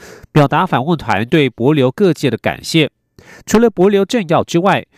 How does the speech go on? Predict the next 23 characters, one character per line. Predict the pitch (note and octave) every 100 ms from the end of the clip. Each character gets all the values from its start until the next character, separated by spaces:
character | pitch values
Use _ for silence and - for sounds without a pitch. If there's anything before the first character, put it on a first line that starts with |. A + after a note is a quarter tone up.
| - -
美 | D#3
国 | D#3 G3+
驻 | G#3 G#3+
帛 | D3
琉 | E3
大 | F#3 G#3
使 | D3+ C3
也 | F#2+ F#2
应 | F3 E3
邀 | C#3 C#3+
出 | - -
席。 | G3 - D#2 A2 _ _ _ - - -
蔡 | - F3
英 |
文 | D#3+
总 | D#3
统 | D3+
在 | C3 D3+
致 | - D#3+
辞 | -
时 | B2 B2+
表 | A#2 E2
示， | - D#3+ C3